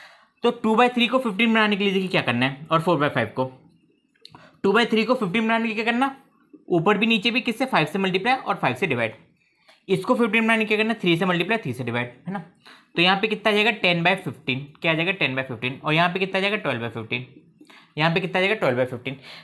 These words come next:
पन्द्रह पार्ट थे, जिसमें से बारह पार्ट इसके पास है और पन्द्रह पार्ट में से दस पार्ट इसके पास है। देखिए, इन दोनों के बीच में क्या नंबर आएगा, वो आएगा इलेवन, लेकिन अपन को तो पाँच, फाइव रेशनल नंबर निकालने ना।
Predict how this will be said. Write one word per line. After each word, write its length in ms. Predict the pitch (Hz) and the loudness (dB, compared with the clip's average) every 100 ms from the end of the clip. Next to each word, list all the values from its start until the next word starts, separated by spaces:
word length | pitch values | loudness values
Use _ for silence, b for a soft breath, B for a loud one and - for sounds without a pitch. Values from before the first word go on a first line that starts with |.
| B | B
पन्द्रह 280 | 165 170 208 | 0 4 2
पार्ट 340 | 220 196 190 233 | 4 2 2 -2
थे, 60 | |
जिसमें 240 | 208 185 196 | -2 -2 0
से 60 | |
बारह 220 | 175 170 | 4 4
पार्ट 220 | 165 190 170 | 4 0 -2
इसके 180 | 165 | -4
पास 260 | 190 180 180 | 2 2 2
है 200 | 247 262 - | -2 -4 -6
और 80 | 170 | -2
पन्द्रह 320 | 165 160 180 | 2 2 2
पार्ट 240 | 196 180 170 | 2 2 2
में 100 | 175 | -4
से 80 | |
दस 220 | 214 147 - | -2 -2 0
पार्ट 140 | 185 | 0
इसके 200 | 147 - | 0 -4
पास 200 | 139 110 131 | -2 -2 -2
है। 120 | 131 - _ B B B B _ _ 135 | -8 -12 _ B B B B _ _ 0
देखिए, 400 | 156 202 - 226 | 4 4 2 0
इन 180 | 214 | 2
दोनों 200 | 214 226 | 4 2
के 60 | 233 | 2
बीच 220 | 226 214 | -2 -2
में 120 | 220 | 0
क्या 120 | - 220 | 2 2
नंबर 260 | 180 147 | 2 4
आएगा, 220 | 127 120 | 4 2
वो 100 | 147 | 4
आएगा 200 | 165 180 | 4 4
इलेवन, 340 | 202 135 123 143 147 | 2 2 0 -4 -6
लेकिन 260 | 156 214 | -4 0
अपन 240 | 185 196 196 | 0 -2 -2
को 100 | 208 | 0
तो 80 | |
पाँच, 260 | 202 214 208 | 0 0 0
फाइव 380 | - - 202 202 | -2 -2 0 0
रेशनल 240 | 202 208 | -2 0
नंबर 140 | 208 202 | 0 0
निकालने 300 | 175 160 233 | 0 0 0
ना। 200 | 175 | -4